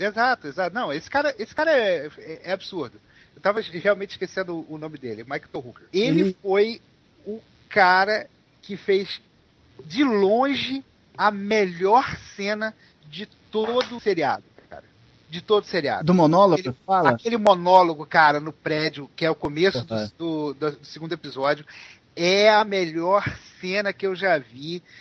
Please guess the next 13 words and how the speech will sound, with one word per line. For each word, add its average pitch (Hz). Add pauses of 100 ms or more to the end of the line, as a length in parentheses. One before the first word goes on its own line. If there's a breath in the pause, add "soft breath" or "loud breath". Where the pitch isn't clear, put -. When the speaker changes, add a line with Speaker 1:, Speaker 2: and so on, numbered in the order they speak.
(120)
Speaker 1:
entendeu? 147 (100)
Pô, 220 (400)
eu 180
acho 208
que 208
de 180
todos 196
os 165
tempos. 139
Foi 220
muito 240 (500)
bom. 175 (680)
Caramba! 226